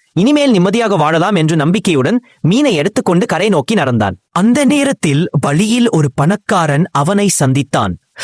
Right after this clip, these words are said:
அவன் அந்த மீனை பார்த்ததும் அதன் மதிப்பை உடனே உணர்ந்தான்.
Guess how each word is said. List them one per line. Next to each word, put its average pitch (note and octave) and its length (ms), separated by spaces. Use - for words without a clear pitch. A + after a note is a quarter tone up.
அவன் F3 260
அந்த D3 220
மீனை C4 380
பார்த்ததும் D#3+ 580
அதன் D#3 300
மதிப்பை F#3+ 600
உடனே G#3 400
உணர்ந்தான். C#3 600